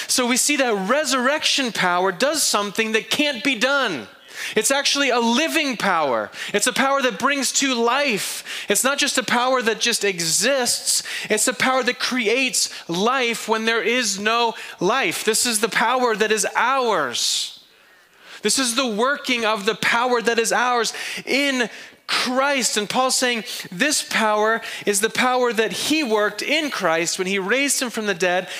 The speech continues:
But it's not just that. It doesn't stop there. It's also exaltation power. It's power that raised the dead one from the grave, and it's power that actually seated him at the right hand in the heavenly places.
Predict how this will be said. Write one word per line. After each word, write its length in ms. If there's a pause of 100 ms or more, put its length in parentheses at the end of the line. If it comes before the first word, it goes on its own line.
(240)
But 100
it's 160
not 360
just 340
that. 160
It 80
doesn't 240
stop 460
there. 180
It's 220
also 380
exaltation 1000
power. 540 (300)
It's 120
power 360
that 120
raised 720
the 100
dead 380
one 220
from 400
the 80
grave, 520 (320)
and 300
it's 160
power 640 (300)
that 180
actually 440
seated 540
him 300
at 280
the 100
right 320
hand 320
in 280
the 120
heavenly 340
places. 1080